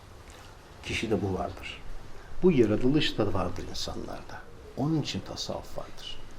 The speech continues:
Siz ilk kapıya geldiğiniz zaman reddederseniz öteki kapılara gerek kalmaz. Ama ilk kapıda reddetmeniz lazım onu.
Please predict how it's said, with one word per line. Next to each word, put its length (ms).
Siz 220
ilk 200
kapıya 300
geldiğiniz 420
zaman 340
reddederseniz 1000
öteki 340
kapılara 420
gerek 340
kalmaz. 440
Ama 180
ilk 200
kapıda 340
reddetmeniz 760
lazım 340
onu. 200